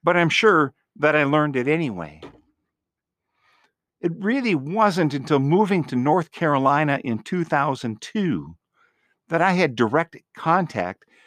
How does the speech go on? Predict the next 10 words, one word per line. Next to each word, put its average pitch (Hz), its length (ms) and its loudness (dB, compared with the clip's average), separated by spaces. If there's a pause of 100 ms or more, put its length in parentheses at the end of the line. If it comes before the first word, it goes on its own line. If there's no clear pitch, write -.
(140)
with 151 260 -2
people 208 420 -2
from - 240 -2 (100)
all 175 300 4
races 113 640 -4 (260)
and 123 220 -8
countries 135 480 -2
around 127 320 0
the 131 80 -2
world. 139 480 -8